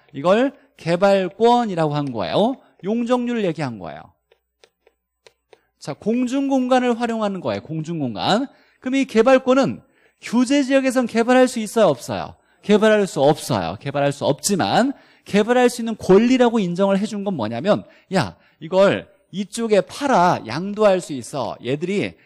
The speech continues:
사갈 거야." 라고 얘기하는 거예요. 이 지역을 보니까 땅값이 어마어마하게 높아요. 그래서 여기 있는 개발업자나 토지 소유자는 개발하려고 했더니 땅값이 높아서 땅을 사서 개발할 수가 없어요.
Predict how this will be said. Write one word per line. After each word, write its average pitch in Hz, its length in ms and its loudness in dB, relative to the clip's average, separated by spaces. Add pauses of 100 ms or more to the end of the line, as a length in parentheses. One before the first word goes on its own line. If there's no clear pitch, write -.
사갈 254 480 2
거야." 214 320 4
라고 170 220 2
얘기하는 151 360 -4
거예요. 120 420 -4 (280)
이 220 140 -4
지역을 254 320 -2
보니까 233 500 0 (240)
땅값이 240 520 0
어마어마하게 233 560 2
높아요. 165 680 -2 (240)
그래서 170 240 -4
여기 170 240 2
있는 196 180 -4
개발업자나 170 640 0
토지 208 260 -8
소유자는 170 500 0 (240)
개발하려고 254 600 6
했더니 208 540 0 (440)
땅값이 254 460 2
높아서 226 320 0
땅을 262 280 4
사서 254 260 0
개발할 220 440 2
수가 202 240 -6
없어요. 175 580 2